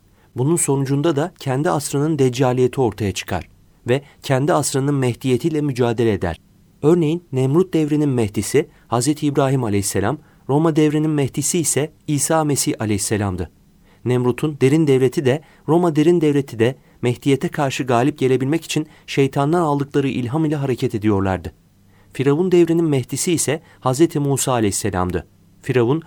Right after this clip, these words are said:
tüm gücüyle ve imkanlarıyla ona karşı mücadele ediyordu. Ahir zamanda da Deccaliyet'in kontrolündeki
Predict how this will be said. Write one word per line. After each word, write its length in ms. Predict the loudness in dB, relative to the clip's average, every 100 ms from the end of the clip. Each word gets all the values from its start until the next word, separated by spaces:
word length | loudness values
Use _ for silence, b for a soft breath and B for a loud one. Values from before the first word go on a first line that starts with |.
| B B
tüm 200 | 0 0
gücüyle 500 | 0 -2 2 2 0 -2
ve 120 | -2
imkanlarıyla 680 | -2 -2 0 0 2 2 2
ona 220 | 2 0
karşı 320 | 0 -4 -2
mücadele 480 | -4 0 0 2 2
ediyordu. 440 | 2 2 0 -2 -8 _ _ _ b b b
Ahir 320 | -4 -2 0 0
zamanda 480 | 0 0 2 2
da 240 | 2 0 0
Deccaliyet'in 640 | 0 4 4 2 0 -2
kontrolündeki 880 | 0 -2 0 -2 0 -2 -2 -2